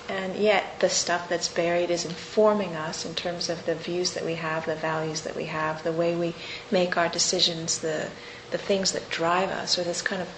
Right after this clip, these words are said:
baseline wallpaper of anxiety or wallpaper of self-doubt that's just sort of, like, so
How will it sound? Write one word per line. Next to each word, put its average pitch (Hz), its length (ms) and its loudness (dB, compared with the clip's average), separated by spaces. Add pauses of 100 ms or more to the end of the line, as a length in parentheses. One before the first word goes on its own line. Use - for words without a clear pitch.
(100)
baseline 180 760 6
wallpaper 170 800 4
of 160 140 -2
anxiety 160 760 2
or 143 200 -4 (400)
wallpaper 175 880 6
of 151 200 -2 (280)
self-doubt 170 800 4
that's 165 180 2
just 180 200 4
sort 175 180 2
of, 170 100 -4
like, 170 260 2 (280)
so 202 640 8